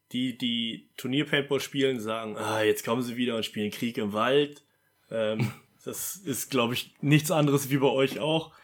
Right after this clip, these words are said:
Ähm, die, die Krieg im Wald spielen, äh, äh, gucken die an und gucken, und die laufen wie der Clown, der nächstes Jahr auf dem Kindergeburtstag durch die Gegend läuft. Fehlt nur noch die Perücke.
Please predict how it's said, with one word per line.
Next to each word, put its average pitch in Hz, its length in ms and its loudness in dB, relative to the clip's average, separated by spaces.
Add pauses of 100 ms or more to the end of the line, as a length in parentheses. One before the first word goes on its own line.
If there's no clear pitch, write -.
(520)
Ähm, 127 580 -2 (480)
die, 123 100 -2
die 127 160 2
Krieg 139 260 2
im 120 140 -2
Wald 131 220 8
spielen, 151 600 2
äh, 135 580 -2
äh, 135 40 -6
gucken 156 240 0
die 135 100 0
an 143 140 2
und 135 80 -2
gucken, 143 300 -4
und 127 120 -10
die 127 60 -8
laufen 139 320 0
wie 139 80 0
der 135 140 0
Clown, 143 300 2
der 139 100 0
nächstes 139 300 -4
Jahr 139 120 0
auf 131 60 -4
dem 139 60 -6
Kindergeburtstag 127 640 0
durch 127 220 -6
die - 80 -12
Gegend 131 300 -2
läuft. 143 380 0 (300)
Fehlt 139 180 2
nur 143 120 2
noch 139 60 0
die 143 100 0
Perücke. 143 520 2